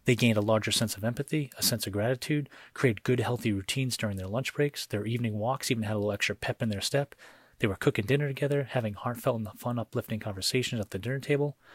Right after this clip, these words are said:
FaceTime with loved ones and friends after dinner, read books, journaled, played a board game,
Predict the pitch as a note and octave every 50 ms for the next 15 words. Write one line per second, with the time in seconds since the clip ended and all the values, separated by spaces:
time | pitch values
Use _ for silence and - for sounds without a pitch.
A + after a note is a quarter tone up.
0 | - - - - - - - C#3 C3 B2 - - B2+ A2+ G#2+ G2+ - A#2 A#2 A#2+
1 | B2+ C3 C3 B2 - A2+ G2+ - - A#2+ A#2+ C3 B2+ A2 A#2 A2 A2+ - B2 A#2+
2 | C3+ C3 C3+ C3+ B2+ - _ _ _ _ _ _ _ _ _ _ _ - A#2+ G#2+
3 | G#2 G#2+ C3 C3+ C#3 - - - - - - - - - - C3 C3 C3 C3+ C#3
4 | C#3 C3+ - - _ - C3+ A#2+ G#2+ G2 - A#2 A#2+ A#2 - C3 C3 C3 B2+